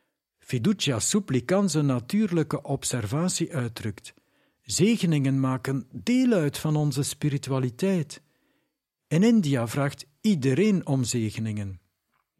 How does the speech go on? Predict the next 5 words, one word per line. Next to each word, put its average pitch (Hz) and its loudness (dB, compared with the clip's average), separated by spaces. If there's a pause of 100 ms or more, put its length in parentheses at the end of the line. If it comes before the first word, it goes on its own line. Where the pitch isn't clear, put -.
(300)
Onze 139 0 (320)
Indiase 165 2
mentaliteit 147 0
is - -2
inclusief. 185 -2